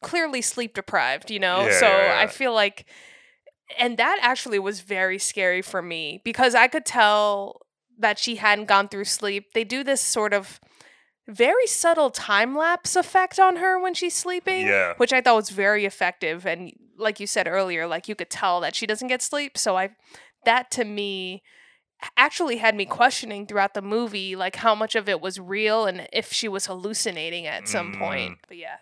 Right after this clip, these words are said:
Speaker 1: that really made it more painful to watch.
Speaker 2: Yeah. Awesome. Yeah, no, it's, that's true. I love all those effects 'cause, yeah, like I said, the falling out of the bed, she always wakes up in a shock, basically.
Speaker 1: Yeah.
Speaker 2: The time lapse shows her,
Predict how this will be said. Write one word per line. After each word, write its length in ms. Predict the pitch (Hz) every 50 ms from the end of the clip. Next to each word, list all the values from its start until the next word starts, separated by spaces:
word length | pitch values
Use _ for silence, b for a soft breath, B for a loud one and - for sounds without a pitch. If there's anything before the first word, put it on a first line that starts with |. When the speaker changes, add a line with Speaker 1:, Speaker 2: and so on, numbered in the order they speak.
| _
Speaker 1:
that 180 | - 190 185 175
really 260 | 185 190 180 180 180
made 200 | 180 180 175 170
it 100 | 160 160
more 200 | 180 190 185 170
painful 400 | 175 - 196 180 175 185 - 175 170
to 80 | 170
watch. 560 | 160 160 170 175 165 175 - - - - - -
Speaker 2:
Yeah. 320 | 107 95 90 85 82 80 80 - B B B B B B
Awesome. 400 | - 87 85 85 - - - 104
Yeah, 180 | 92 87 85 92
no, 200 | 90 85 85 85
it's, 360 | 82 82 _ - - _ _ _ -
that's 180 | 110 98 -
true. 220 | - - - 110 95
I 60 | 98
love 200 | 104 110 110 107
all 120 | 110 104
those 180 | 101 101 92 92
effects 360 | - _ - 104 92 - -
'cause, 120 | - 98 95
yeah, 100 | 92 90
like 160 | 92 92 -
I 60 | 98
said, 180 | - - 98 90
the 80 | 92
falling 380 | - - 104 98 92 92 92 92
out 80 | 90
of 80 | 87 85
the 60 | 87
bed, 320 | 85 - 98 95 92 92 90 85 _ _ _ _
she 180 | _ _ -
always 240 | 101 92 92 85 _
wakes 260 | 104 95 87 _ -
up 220 | 98 90 - _ 92
in 80 | 98 90
a 60 | 85
shock, 420 | - - - 104 98 98 - _
basically. 680 | - 101 98 98 - 104 - _ 104 98 92 90 90 87 _ _
Speaker 1:
Yeah. 360 | - - 180 - - - - - _ _ 98
Speaker 2:
The 100 | 104 92
time 320 | - - 101 98 101 101
lapse 300 | 98 92 95 95 - -
shows 480 | - - - 101 95 95 87 87 - - _ _ -
her, 440 | 110 101 98 92 90 87 87 90